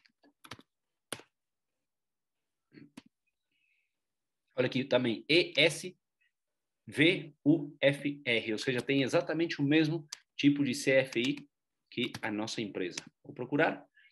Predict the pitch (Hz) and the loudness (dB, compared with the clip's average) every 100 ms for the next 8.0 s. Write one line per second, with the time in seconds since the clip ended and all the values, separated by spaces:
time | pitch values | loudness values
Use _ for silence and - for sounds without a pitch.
0 | _ _ _ - 143 147 143 147 143 127 | _ _ _ 0 2 2 0 4 4 4
1 | 170 156 - _ 117 110 139 135 135 135 | 2 -2 -8 _ -2 0 0 0 -4 -4
2 | 120 113 95 95 - 117 110 107 - 135 | -2 -2 -4 -10 -12 -10 -10 -10 -8 -8
3 | 143 _ _ _ _ _ _ _ 110 107 | -8 _ _ _ _ _ _ _ -4 -2
4 | 117 123 139 139 160 220 - - _ _ | 0 0 -2 -2 0 -2 -4 -12 _ _
5 | _ _ 139 185 - 131 127 - 196 196 | _ _ 0 0 -2 -2 -2 0 0 0
6 | 143 - 170 147 156 143 156 156 147 202 | 0 0 0 4 2 4 2 2 2 0
7 | 170 160 190 165 151 175 170 147 175 175 | 0 2 2 2 2 4 2 2 -2 -2